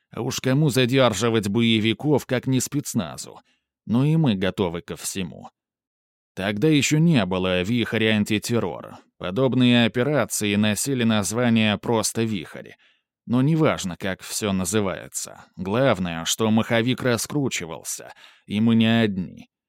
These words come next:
Если Иса в городе, уже вскоре мы его поймаем. «Серега говорит, есть мысли, где искать чехов?»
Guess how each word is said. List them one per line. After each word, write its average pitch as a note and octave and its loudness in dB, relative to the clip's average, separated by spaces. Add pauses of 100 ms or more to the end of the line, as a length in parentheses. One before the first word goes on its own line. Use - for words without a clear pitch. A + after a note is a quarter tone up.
(460)
Если B2+ -2
Иса A#2+ 0
в F#2+ -8
городе, F#2+ -2
уже G#2 0
вскоре B2+ 0
мы A#2+ 6
его A#2 4
поймаем. E2 -2 (1120)
«Серега A#2 0
говорит, A#2 0
есть A#2 0
мысли, A#2+ 2
где A#2 0
искать A#2 0
чехов?» - 0